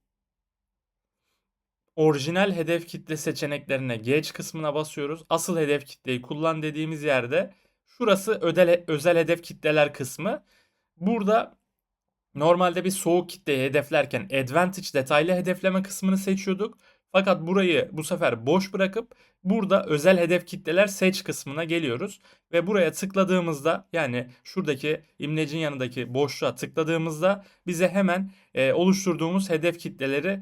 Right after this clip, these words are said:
gösteriyor bize. Burada şunu yapmak çok önemli.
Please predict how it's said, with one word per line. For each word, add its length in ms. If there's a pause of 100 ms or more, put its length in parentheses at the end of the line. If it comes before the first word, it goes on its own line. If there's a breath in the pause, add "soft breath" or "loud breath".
(140)
gösteriyor 600
bize. 320 (100)
Burada 460
şunu 280
yapmak 380
çok 200
önemli. 460